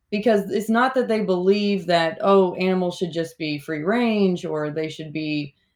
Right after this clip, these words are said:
you know, tromping in the, the fields. They truly believe that if you own any animal, it is slavery. So to them, they would rather see all those, um,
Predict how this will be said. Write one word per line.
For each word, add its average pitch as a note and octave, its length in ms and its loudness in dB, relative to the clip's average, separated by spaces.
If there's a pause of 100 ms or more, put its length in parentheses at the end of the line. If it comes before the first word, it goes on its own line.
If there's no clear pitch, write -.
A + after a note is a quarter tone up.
you F3 100 -4
know, D#3 440 0 (540)
tromping G3 400 2
in E3+ 120 0
the, D3+ 280 -6
the E3+ 120 -4
fields. A3 640 2 (380)
They G3+ 280 4
truly C4 360 -2
believe G#3 440 4
that F3 140 4
if F#3 120 -2
you A3 160 0
own G3 360 6
any F#3+ 380 2
animal, E3+ 340 0
it D#3+ 60 -4
is D#3+ 200 -6
slavery. - 560 -10
So F3+ 540 2 (1200)
to A#3+ 120 4
them, D4 300 10
they A#3+ 100 6
would G3+ 240 4
rather G#3+ 460 6
see G3 540 2
all F#3+ 300 6
those, F#3 680 2
um, D#3+ 500 -2